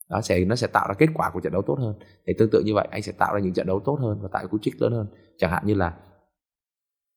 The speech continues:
cái sản phẩm của Ba Béo được, được, được, được ghi nhận ở một cái tạp chí y khoa nào đó quốc tế lớn, gây, gây dựng cái uy, uy tín trong lòng khách hàng, chứ không nhất thiết nó chúng ta phải,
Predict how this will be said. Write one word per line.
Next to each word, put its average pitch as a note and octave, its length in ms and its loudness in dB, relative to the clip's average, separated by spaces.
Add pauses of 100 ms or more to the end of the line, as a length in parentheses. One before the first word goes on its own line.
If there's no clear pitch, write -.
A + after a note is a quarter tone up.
(580)
cái - 80 4
sản F2 240 2
phẩm E2+ 180 -4
của F2 80 0
Ba G2 120 6
Béo G2 180 2
được, A#2+ 160 2 (360)
được, G2 260 0
được, G2+ 160 -2 (640)
được G#2 300 4
ghi D3+ 180 12
nhận C3+ 200 6
ở E2 120 -4
một F2+ 160 2
cái - 120 0
tạp F#2 180 2
chí G#2+ 160 6
y A#2 140 8 (100)
khoa G#2 140 4
nào F2 120 -2
đó D#2+ 160 -2
quốc A#2 140 -4
tế F#2+ 140 4
lớn, F#2+ 300 -2 (1120)
gây, A2 200 10 (200)
gây C#3 160 10
dựng C3 160 4
cái - 100 -6 (140)
uy, B2+ 100 8 (120)
uy A#2 120 8
tín A2+ 100 2
trong A#2+ 80 2
lòng F#2 100 -2
khách G#2+ 120 -8
hàng, F2+ 260 -6
chứ A#2+ 100 -6
không B2 160 4
nhất D3 140 0
thiết F3 140 2
nó D#3+ 200 -2
chúng C3 80 -6
ta B2+ 160 0
phải, - 180 -6